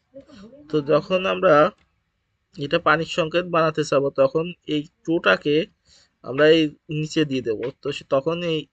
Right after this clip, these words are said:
এই জিনিসটা কাজে লাগবে। তো দেখুন এখানে এখন পানির সংকেত আছে, আর অনেক সময়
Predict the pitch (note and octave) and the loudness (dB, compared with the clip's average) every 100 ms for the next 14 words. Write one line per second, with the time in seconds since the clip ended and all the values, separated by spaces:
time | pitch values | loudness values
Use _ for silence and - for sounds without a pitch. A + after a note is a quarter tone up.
0 | _ _ _ _ - _ - D3+ D3+ D#3 | _ _ _ _ -20 _ -2 0 0 -2
1 | - - D#3+ C3+ A2+ A2 G#2+ A#2 - _ | -2 -2 0 0 -2 -6 -8 -14 -14 _
2 | _ _ _ C#3 C3 C3+ E3 D#3+ E3+ E3+ | _ _ _ -4 -4 -2 -6 -6 -4 -2
3 | F3+ E3 D#3+ F3 D3 C#3 - C3 A#2+ A2+ | -2 -2 -6 -6 -6 -6 -8 -10 -8 -8
4 | A#2 B2+ C3 C#3+ _ - E3 E3 - F#3 | -4 -2 -2 -4 _ -6 -4 -4 -2 -2